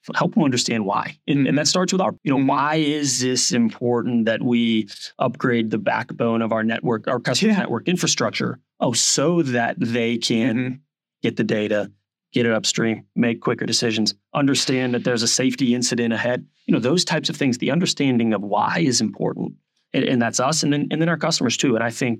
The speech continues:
Speaker 1: you know, again, we, we let our customers lead us a lot on, on, "Hey, what's important to you? Where should we go? How should we be structured? Where should our investment capacity be?" But we, we need to help our customers too. They,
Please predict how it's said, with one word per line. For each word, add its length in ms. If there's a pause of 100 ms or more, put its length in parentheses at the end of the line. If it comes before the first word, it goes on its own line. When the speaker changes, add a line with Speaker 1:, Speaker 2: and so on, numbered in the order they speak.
Speaker 1:
you 100
know, 80
again, 200
we, 280
we 360
let 220
our 180
customers 540
lead 180
us 240
a 40
lot 260
on, 160
on, 140
"Hey, 160
what's 240
important 380
to 60
you? 100
Where 160
should 160
we 80
go? 220
How 160
should 160
we 120
be 260 (280)
structured? 420
Where 140
should 180
our 160
investment 520
capacity 560
be?" 260 (580)
But 100
we, 340
we 40
need 120
to 80
help 180
our 80
customers 420
too. 280
They, 260